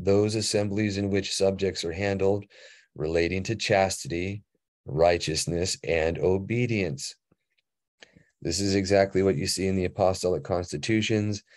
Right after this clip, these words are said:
and what you can find even before then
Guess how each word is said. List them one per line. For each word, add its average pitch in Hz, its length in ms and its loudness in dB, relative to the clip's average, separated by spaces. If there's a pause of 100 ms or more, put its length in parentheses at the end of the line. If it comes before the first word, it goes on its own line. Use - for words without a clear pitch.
(360)
and 98 400 0
what 95 160 0
you 92 100 -4
can 95 220 -6
find 92 580 0 (600)
even 98 320 -2
before 101 420 0
then 92 420 0